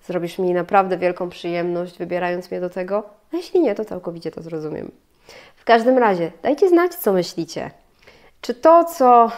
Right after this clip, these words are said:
słyszeliście, ma sens? Czy to z kolei kompletnie nie ma sensu?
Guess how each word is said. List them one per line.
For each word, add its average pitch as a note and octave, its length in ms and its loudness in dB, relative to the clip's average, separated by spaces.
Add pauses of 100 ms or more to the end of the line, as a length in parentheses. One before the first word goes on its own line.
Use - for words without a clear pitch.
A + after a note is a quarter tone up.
słyszeliście, E3+ 600 -8
ma C3+ 220 -14
sens? D#4+ 540 -2
Czy E3 280 -6 (120)
to D#3 500 -2
z - 60 -20
kolei D3 360 -10
kompletnie - 460 -14
nie - 140 -4
ma G#3+ 120 0
sensu? G3+ 520 -8